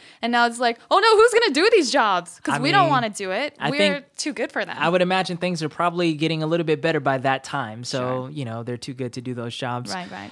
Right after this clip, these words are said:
Speaker 2: Anyway, <laughs> so, uh, you start to see young Japanese laborers and a small number of Koreans and Indians
Speaker 1: Mm-hmm.
Speaker 2: as well coming over.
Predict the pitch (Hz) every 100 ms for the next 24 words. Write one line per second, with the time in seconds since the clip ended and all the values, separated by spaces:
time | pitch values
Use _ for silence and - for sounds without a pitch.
0 | - - 165 208 175 117 110 131 - -
1 | 139 - 156 - - - - 185 170 160
2 | 160 151 156 151 151 - 127 175 - 214
3 | 202 202 - 180 165 160 156 156 156 160
4 | 170 143 147 147 156 170 151 139 135 127
5 | 123 123 - - - - 165 - 240 247
6 | 208 156 - - 170 165 156 - 185 208
7 | 202 180 190 196 180 127 107 240 233 151
8 | 123 147 147 120 120 - _ - 175 151
9 | 147 151 117 101 156